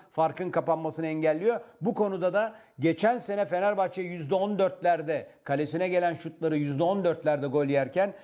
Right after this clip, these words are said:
şimdi yüzde dokuz buçuklara kadar düşürmüş. Yani Livakovic takıma önemli katkıda bulunmuş. Onun dışında neye bakıyoruz? Şimdi ben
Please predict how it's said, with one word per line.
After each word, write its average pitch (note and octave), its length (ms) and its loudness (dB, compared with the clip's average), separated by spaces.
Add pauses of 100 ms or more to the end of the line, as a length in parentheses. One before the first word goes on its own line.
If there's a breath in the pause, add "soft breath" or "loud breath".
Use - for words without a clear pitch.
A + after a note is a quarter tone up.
şimdi D3 240 0
yüzde D3 300 0
dokuz C#3+ 380 -4
buçuklara D#3 640 0
kadar D3 400 0
düşürmüş. C#3 500 -4 (160 loud breath)
Yani F3+ 400 2 (300 soft breath)
Livakovic E3+ 560 0 (260)
takıma E3 520 0 (200)
önemli E3 640 0
katkıda D#3 640 0
bulunmuş. D#3 520 -2 (160 loud breath)
Onun C#4+ 280 2
dışında C4 320 -4
neye B3 200 0
bakıyoruz? E3 500 -4 (180)
Şimdi A#3 160 -2
ben C4 240 2